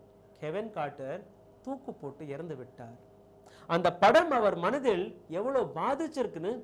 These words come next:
நீங்களே யோசிச்சு பாருங்கள். கெவின் கார்ட்டர் கடைசியா எழுதின அந்த நோட்ல, "இந்த படம் என் வாழ்க்கையின் கடைசி படம்" என்று எழுதிவிட்டு இறந்து விட்டார்.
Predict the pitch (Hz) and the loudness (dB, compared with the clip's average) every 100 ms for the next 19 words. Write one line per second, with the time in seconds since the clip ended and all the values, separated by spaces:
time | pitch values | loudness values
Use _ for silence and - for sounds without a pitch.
0 | - 165 208 202 180 156 143 - - 123 | -8 -6 -4 -2 -4 -6 -10 -18 -20 -20
1 | 127 - - - - - - - - - | -20 -20 -20 -20 -20 -20 -20 -20 -20 -20
2 | - - 175 185 262 254 208 165 151 175 | -20 -4 0 4 2 4 2 2 0 0
3 | 233 - - 160 185 254 - 180 143 156 | -4 -16 0 2 4 2 0 -2 0 -2
4 | 220 - 160 185 190 190 160 135 135 185 | -6 -8 -4 -2 -4 -6 -6 -8 -6 -2
5 | 254 - 160 127 127 196 - - - - | -2 -4 -6 -4 -6 -10 -16 -20 -20 -20
6 | - - - - 139 135 - - 185 247 | -20 -20 -20 -14 -8 -8 -4 0 2 2
7 | 156 123 - - - - 147 135 135 180 | -2 -10 -18 -20 -20 -14 -10 -6 0 0
8 | 226 208 160 156 - - - - 170 220 | 0 -6 -8 -8 -12 -20 -18 -8 -4 -2
9 | 247 226 - 147 143 139 123 120 180 - | -4 -10 -10 -8 -8 -8 -12 -12 -14 -14
10 | - - 139 151 151 120 - 196 - - | -20 -14 -12 -10 -12 -14 -16 -20 -20 -20
11 | 131 123 120 123 - - - | -16 -14 -14 -18 -20 -20 -20